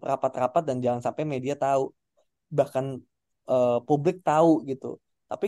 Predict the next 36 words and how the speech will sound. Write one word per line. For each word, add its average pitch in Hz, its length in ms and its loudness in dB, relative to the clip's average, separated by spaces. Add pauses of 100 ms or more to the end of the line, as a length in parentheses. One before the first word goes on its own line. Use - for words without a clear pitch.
kita 202 120 2 (140)
nggak 139 200 0
bisa, 123 160 -4 (1040)
apa 190 240 -6
ya, 117 100 -8
nggak 120 140 -6
bisa 151 140 -6
dibohongi 185 440 4
lah 147 180 8
ya 180 120 8
kasarnya 151 400 -2
gitu. 127 120 -6 (140)
Pasti 240 340 2 (100)
ada 139 200 2
something 147 440 0
gitu 127 160 -2
yang 123 120 -6
kita 131 160 -4
nggak 123 220 -2
tahu. 123 180 0 (440)
Itu 131 100 -4 (100)
aja. 147 240 6
Dan 123 120 4 (1300)
sekarang 147 440 4
menurut 151 240 -2
gue 170 160 0
lebih 147 200 0
kepada 135 240 2
bagaimana 143 560 0
Ten 147 160 -2
Hag 180 140 2 (320)
pertama 180 380 2 (160)
harus 165 360 2 (160)
win 165 280 2 (520)
the 143 160 -2
players 147 480 4